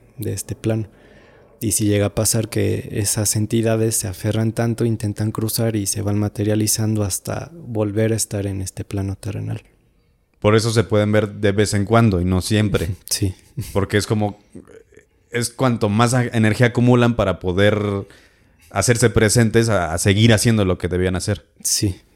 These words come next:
Speaker 1: y ahí es donde entran las personas que tienen algún don,
Speaker 2: Ok.
Speaker 1: que ellas lo que hacen es abrir su mente para poder percibir esas energías que no están en este plano, pero permanecen entre nosotros.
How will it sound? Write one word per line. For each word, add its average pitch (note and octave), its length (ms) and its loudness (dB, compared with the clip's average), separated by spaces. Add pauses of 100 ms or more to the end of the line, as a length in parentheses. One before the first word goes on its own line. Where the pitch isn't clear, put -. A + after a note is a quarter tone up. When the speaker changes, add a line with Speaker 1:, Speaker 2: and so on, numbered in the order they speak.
Speaker 1:
y C3 160 -4
ahí A2 120 2
es G#2+ 140 0
donde A2 220 2
entran G#2 540 -2 (160)
las G#2 380 -4
personas G#2 400 -4
que - 120 -12
tienen G2+ 320 -6
algún G2+ 300 -6
don, B2+ 220 -2 (380)
Speaker 2:
Ok. - 160 -14
Speaker 1:
que E2+ 220 2
ellas G2 240 -2
lo G2 100 -6
que - 120 -12
hacen G2+ 260 -4
es G2+ 180 -6
abrir G2+ 480 -6
su - 160 -6
mente A#2+ 480 -2 (260)
para F#2+ 220 -4
poder G2+ 380 -6
percibir G#2 600 -4
esas - 360 -4
energías G#2+ 500 -4
que - 140 -8
no G2+ 120 -2
están G#2+ 300 -2
en G2+ 100 -2
este G2+ 240 -6
plano, A2+ 400 -4 (640)
pero G2+ 300 -2
permanecen G2+ 600 -2
entre G2 260 -8
nosotros. - 640 -10